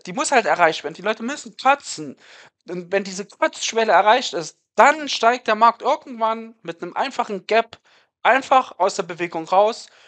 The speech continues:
und dann rennt und rennt und rennt der seine achthundert, tausendfünfhundert Punkte einfach am Stück durch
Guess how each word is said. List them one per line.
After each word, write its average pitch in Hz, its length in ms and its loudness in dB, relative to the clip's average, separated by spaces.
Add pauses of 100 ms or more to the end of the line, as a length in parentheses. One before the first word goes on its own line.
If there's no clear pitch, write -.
(140)
und 156 180 -8
dann 165 160 2
rennt 214 840 2
und 170 240 -6
rennt 190 640 0
und 170 220 -8
rennt 180 420 -2
der 165 180 2
seine 160 360 -2
achthundert, 185 500 -4
tausendfünfhundert 190 580 -4
Punkte - 240 -10
einfach 185 180 -8
am 160 120 -8
Stück - 260 -12
durch 233 320 -4